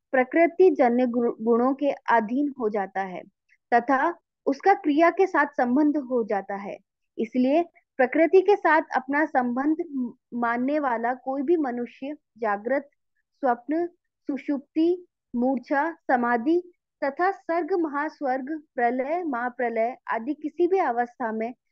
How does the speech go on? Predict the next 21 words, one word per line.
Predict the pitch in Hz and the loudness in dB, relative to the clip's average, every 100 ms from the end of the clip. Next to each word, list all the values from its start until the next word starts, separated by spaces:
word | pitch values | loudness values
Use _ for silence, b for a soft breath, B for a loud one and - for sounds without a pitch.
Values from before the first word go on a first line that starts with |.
| _ | _
क्षण | - 330 349 | -2 2 4
मा-, | 320 269 233 226 _ - | 2 0 -6 -14 _ -8
मात्र | 226 226 240 269 | -4 -4 -6 -8
भी | 226 240 254 _ _ | -6 -6 -8 _ _
कर्म | 302 302 339 | -2 0 2
किए | 359 285 302 | 0 -2 -2
बिना | 254 254 277 | -2 -2 -2
नहीं | 277 233 269 240 | -4 -4 -6 -4
रह | 226 | -6
सकता | 202 196 - 190 | -8 -12 -12 -14
है।" | 180 190 _ _ _ _ _ _ _ _ _ - | -12 -16 _ _ _ _ _ _ _ _ _ -4
तो | |
पांचवें | 262 277 262 262 415 | 2 2 2 2 2
श्लोक | 381 320 320 - | 4 2 2 2
में | 294 349 359 _ - | 2 2 -2 _ -8
ईश्वर | 262 320 359 | -2 2 4
कहते | 339 269 - | 2 0 0
हैं | 262 220 285 - _ _ _ _ | 0 0 -6 -12 _ _ _ _
कि | 330 | -2
सुषुप्ति, | 320 302 - 311 302 - 247 196 _ _ 240 | 0 0 2 0 0 -2 -2 -2 _ _ 0
मूर्छा | 269 294 302 302 180 | 4 4 2 0 0